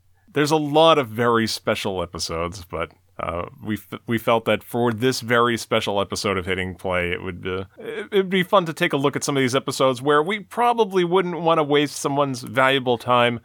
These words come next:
primarily focusing on just one of these episodes, as much as I would be willing to talk about A Pirate's Life for Me for two hours. <laughs> I don't know if anybody else would. But, uh, yeah, it, this was fun.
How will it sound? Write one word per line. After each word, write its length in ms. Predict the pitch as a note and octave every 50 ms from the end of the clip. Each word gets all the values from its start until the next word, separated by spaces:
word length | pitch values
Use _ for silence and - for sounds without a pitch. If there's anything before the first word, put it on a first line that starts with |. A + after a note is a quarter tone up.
| _ _ -
primarily 560 | - C#3+ C#3 C#3 C#3 C#3+ D3+ D3 D3 D3 C3
focusing 520 | - - B2+ C3 B2 C#3+ B2 - C#3+ B2
on 140 | A2+ A2+ A2+
just 400 | - A2+ A#2+ B2 C3 B2+ - -
one 220 | A2 G#2 A2+ A#2+
of 60 | B2 B2
these 200 | B2 A#2+ A2+ B2+
episodes, 580 | B2 - C3 - - C3 B2 B2 A#2+ A2 -
as 160 | G#2+ G2+ G2
much 300 | A2+ C#3 F#3+ G#3+ - -
as 280 | F3 D#3 C3+ A#2+ - - _ _ _ - - - _ -
I 100 | C3 C3
would 200 | C#3 C#3+ B2+ G#2+
be 120 | A2+ A2
willing 500 | G#2+ G2+ G2+ G#2+ A2 A2+ B2+ C#3+ D3+ D#3
to 100 | - E3 C#3+
talk 340 | - - D#3 D3 D3 - -
about 440 | D3 C3 C3+ C3+ C3+ C#3 C3+ - -
A 60 | A#2+
Pirate's 400 | - - B2+ A#2+ A#2+ B2 A#2 -
Life 200 | B2 A#2+ B2 A#2+
for 120 | - B2 A2+
Me 320 | A2+ A#2 B2 C3 A#2+ - _
for 120 | _ - B2
two 240 | - - C3+ B2+ B2
hours. 540 | A#2+ B2 B2+ B2+ C3 C3+ C3 - - - - _ _ _
<laughs> 280 | - - - - - - F#3 - - C#4 - - G#3+ G3+ - -
I 100 | F#3+ -
don't 120 | F3 F#3+
know 140 | F#3 E3 G3+
if 80 | F#3 -
anybody 380 | E3+ G3 F3 D#3+ G3 D3 F3+
else 220 | F#3 D#3 E3+ D#3 -
would. 260 | G3 F#3 F#3+ F#3+ G3 - - - - - - - - - - - - - - - - _ _ _ _ _ _ _ _ _ _
But, 280 | - A2+ G#2 - - -
uh, 380 | G#2+ G#2 G#2 G2+ G2+ G2+ - - -
yeah, 240 | - C#4+ E4+ D4+ A#3
it, 220 | A#3 A3+ - _
this 180 | - A3+ A3+ -
was 160 | C4+ B3+ -
fun. 360 | - - B3 G#3 A2+ F2 E2